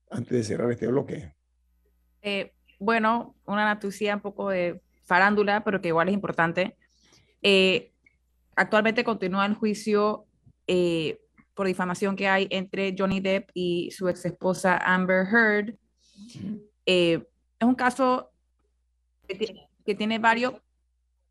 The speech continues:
Speaker 2: tiene varios precedentes, eh, porque hay un juicio anterior, eh, en el Reino Unido, eh, en el que él acusó a ella de calumnia por,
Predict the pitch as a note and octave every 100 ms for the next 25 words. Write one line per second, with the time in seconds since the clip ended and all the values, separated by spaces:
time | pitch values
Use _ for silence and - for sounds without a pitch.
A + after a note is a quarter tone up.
0 | - G3 G#3+ A#3+ A#3+ C4 C4 G#3+ F#3+ F3
1 | F#3 F#3+ G3 G#3+ - - _ F#3 F#3 F#3
2 | F3+ F#3 F#3+ A3 A3 A3 G#3 G#3 D#3+ G3
3 | G3 F3+ G#3 - _ _ _ _ _ _
4 | F3+ E3+ D#3+ - - A3 A#3 F#3 F3 E3+
5 | E3+ E3+ E3 F3+ F#3+ _ _ _ - -
6 | _ _ F#3 F3+ F3 D#3 - _ _ -
7 | F#3+ E3+ - F#3+ F#3+ - G#3+ G#3 G#3+ G#3+
8 | G#3+ F#3 G3 F#3+ G3 F#3+ F#3+ G3 - -
9 | _ - F3 F3 F3+ - _ - D#3+ G3
10 | F3+ E3+ E3 A3 _ _ _ _ _ _
11 | _ _ - A#3 A#3 B3 -